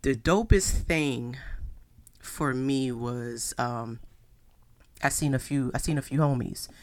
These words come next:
along the way. And, uh, and that's the pros of, of Mardi Gras. You know, when you go to a parade, whether you're going by yourself or with other people, it's so many s-, familiar faces you're gonna see. So for them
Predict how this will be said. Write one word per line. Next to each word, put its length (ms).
along 300
the 60
way. 300
And, 140
uh, 160
and 100
that's 180
the 100
pros 600
of, 360
of 140
Mardi 280
Gras. 200
You 120
know, 120
when 100
you 60
go 140
to 180
a 40
parade, 460
whether 220
you're 120
going 380
by 120
yourself 440
or 60
with 220
other 140
people, 400
it's 80
so 160
many 240
s-, 220
familiar 420
faces 360
you're 100
gonna 180
see. 340
So 300
for 200
them 680